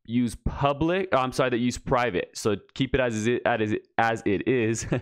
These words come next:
<laughs> because if you put it public, it's just gonna go straight up. Everyone can see it. You probably wanna do some tinkering with it while it's on YouTube. So I'd recommend starting off at pri-,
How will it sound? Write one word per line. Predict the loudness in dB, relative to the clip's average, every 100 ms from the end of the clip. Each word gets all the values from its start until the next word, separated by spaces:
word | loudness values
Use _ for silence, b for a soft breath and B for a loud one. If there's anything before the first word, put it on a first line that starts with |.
| -6
<laughs> | -20 -8 -2
because | 0 0
if | 0
you | -2 0
put | 2 2
it | 2 0 0
public, | 0 2 2 0
it's | 0
just | 0 0
gonna | 0
go | 2
straight | 0 -2 0 2 2
up. | 2 0
Everyone | 2 0
can | 0 -2
see | 0 2 2
it. | 0 B B B
You | -2
probably | 2 2 2
wanna | 2 2 0
do | 0 2 2
some | 2 0 0
tinkering | 0 0 0 0 2
with | 0 0
it | 0 0 -6 -2
while | 0 2 0
it's | 0
on | 0 2
YouTube. | 0 0 0 0 -2 B B B
So | 0 2
I'd |
recommend | 2 0 0 2
starting | 2 2 0
off | 0
at | 0 2
pri-, | 0